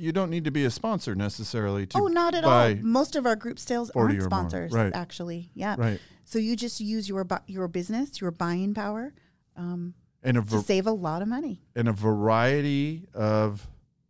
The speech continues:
Speaker 1: sponsorship packages and opportunities available,
Speaker 2: Mm-hmm.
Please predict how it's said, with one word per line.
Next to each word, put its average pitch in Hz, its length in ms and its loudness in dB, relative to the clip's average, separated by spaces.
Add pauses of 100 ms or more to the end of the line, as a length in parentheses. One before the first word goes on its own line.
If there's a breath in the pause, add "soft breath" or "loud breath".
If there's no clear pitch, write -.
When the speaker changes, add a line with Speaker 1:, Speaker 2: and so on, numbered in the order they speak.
(160)
Speaker 1:
sponsorship 117 840 0
packages 113 800 -2
and 110 120 -4
opportunities 104 720 0
available, 87 540 -2
Speaker 2:
Mm-hmm. - 160 -20